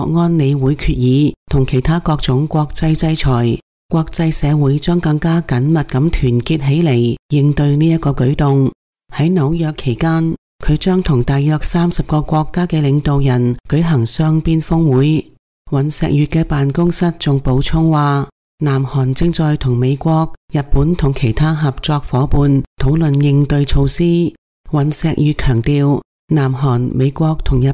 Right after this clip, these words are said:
本呢三個國家都有一個共識，至關重要嘅係，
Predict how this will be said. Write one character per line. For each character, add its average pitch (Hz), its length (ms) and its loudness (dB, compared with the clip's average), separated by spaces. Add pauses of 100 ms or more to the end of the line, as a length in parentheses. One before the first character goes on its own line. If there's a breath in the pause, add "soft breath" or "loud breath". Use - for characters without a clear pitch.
本 139 200 2
呢 170 100 2
三 175 280 0
個 156 140 -2
國 147 260 -2
家 170 240 0
都 180 140 0
有 139 220 2
一 147 120 0 (120)
個 143 160 0
共 135 200 0
識， 175 320 0 (300)
至 156 160 -2
關 180 280 0
重 139 300 0
要 151 160 2
嘅 160 140 0
係， 143 320 0